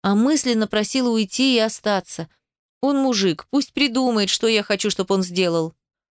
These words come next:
Но уже достаточно, чтобы хранить друг от друга тайны. Лодка одна, и нас в ней трое.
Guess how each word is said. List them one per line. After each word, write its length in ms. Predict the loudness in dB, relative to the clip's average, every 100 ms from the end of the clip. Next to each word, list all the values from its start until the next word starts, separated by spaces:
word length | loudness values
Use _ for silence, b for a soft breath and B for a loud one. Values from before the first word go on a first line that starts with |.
| _
Но 200 | -2 0
уже 180 | 2 0
достаточно, 760 | 0 -2 -2 -2 -2 -2 -2 -2
чтобы 280 | -2 -2
хранить 380 | -2 -2 0 -2
друг 220 | -2 -2
от 100 | -2
друга 260 | -2 -2 -4
тайны. 480 | -2 -2 -2 -6 -12 _ _ _ _ _ _
Лодка 440 | -2 0 0 0 0
одна, 300 | 0 0 0
и 60 |
нас 320 | 0 -2 -2 -2
в 40 |
ней 180 | -2 -2
трое. 500 | -2 0 0 -2